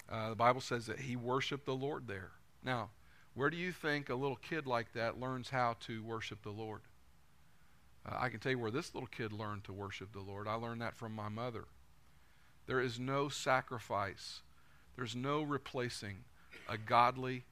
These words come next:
praying mother. Ladies, hear me clearly. There is no replacing a praying, godly mother. Uh, you just, you, you, you just, it cannot be overstated how important,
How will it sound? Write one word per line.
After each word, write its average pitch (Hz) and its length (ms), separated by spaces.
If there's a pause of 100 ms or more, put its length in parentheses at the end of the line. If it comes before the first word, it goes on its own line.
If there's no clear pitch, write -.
praying 117 440 (240)
mother. 104 360 (220)
Ladies, 113 380
hear 120 180
me 117 120
clearly. 101 480 (460)
There 117 140
is 113 240
no 127 540 (160)
replacing 113 800 (440)
a 107 80
praying, 123 720 (420)
godly 110 560 (300)
mother. 95 360 (1080)
Uh, - 40 (180)
you 127 80
just, 127 260
you, 123 80 (760)
you, - 200
you 127 140
just, 127 200 (520)
it - 180
cannot 165 360
be 143 120
overstated 135 760
how 117 240
important, 135 580